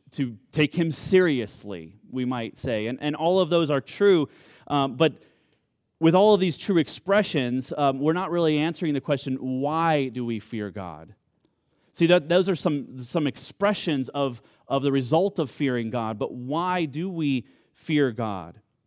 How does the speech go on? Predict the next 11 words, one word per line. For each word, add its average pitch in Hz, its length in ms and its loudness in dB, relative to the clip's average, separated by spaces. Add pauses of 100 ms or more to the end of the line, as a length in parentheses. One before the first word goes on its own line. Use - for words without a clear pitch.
(1160)
Not 160 220 0
just 170 200 -4
reactions. 135 960 -4
Well, 156 100 -2
let 180 100 4
me 202 80 0
give 170 200 0
you 170 120 2
a 139 60 0
simple 156 320 -2
definition 135 760 -2